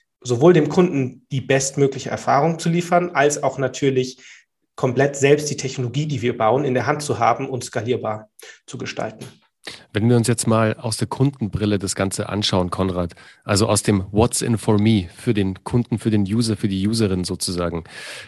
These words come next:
Speaker 2: Wie hilft mir denn jetzt GetSafe beim Thema Versicherungen? Also was habt ihr zum Beispiel für U S Ps gegenüber der Konkurrenz? Ich komme jetzt zum Beispiel als neuer Kunde zu euch. Ich bin jetzt, wie ich, ich würde sagen, ich bin gnadenlos überversichert. Ich müsste wirklich auch mal meine kompletten,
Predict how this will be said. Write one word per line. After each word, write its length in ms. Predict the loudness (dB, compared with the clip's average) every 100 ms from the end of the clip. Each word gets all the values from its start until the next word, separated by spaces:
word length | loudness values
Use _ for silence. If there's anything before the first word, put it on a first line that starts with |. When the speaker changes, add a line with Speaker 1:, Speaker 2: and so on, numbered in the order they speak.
| -6
Speaker 2:
Wie 160 | 4 6
hilft 260 | 4 2
mir 80 | 0
denn 140 | 2
jetzt 360 | 2 2 -2 -6 _
GetSafe 500 | -2 0 0 0 -2 0
beim 280 | 0 0 -2
Thema 240 | 0 0
Versicherungen? 680 | 0 0 0 0 -2 -4 -6
Also 480 | -2 0 4 4 2 -2 -20 _
was 140 | -4 -2
habt 160 | -2
ihr 80 | -4
zum 140 | -2
Beispiel 260 | -2 0 0
für 140 | 2
U 180 | 2 4
S 140 | 2 0
Ps 340 | -4 -4 -2
gegenüber 520 | -4 -2 0 2 2
der 200 | 0 -4
Konkurrenz? 800 | -2 -4 -2 -2 0 0 -2 -6
Ich 140 | -8 -2
komme 200 | 2 2
jetzt 120 | 2
zum 100 | 0
Beispiel 320 | -2 0 0
als 320 | 2 2 0 -6 -20 -4
neuer 320 | 2 4 4
Kunde 260 | 4 2 2
zu 180 | 0 -2
euch. 280 | 0 0 -6 -20 -20 -12
Ich 180 | -8 0
bin 140 | 2
jetzt, 260 | 2 0 -4
wie 80 |
ich, 180 | -4 -4
ich 140 | -6 0
würde 140 | 0
sagen, 260 | 2 -2 -2
ich 160 | -6
bin 320 | 0 0 0
gnadenlos 580 | -2 -2 0 2 2 0
überversichert. 680 | 0 -2 0 -2 -2 -4 -4
Ich 120 | -4
müsste 280 | -4 -2 -2
wirklich 260 | 0 -2 -4
auch 140 | 0
mal 100 | 2
meine 220 | 2 0
kompletten, 520 | -2 -2 -2 0 0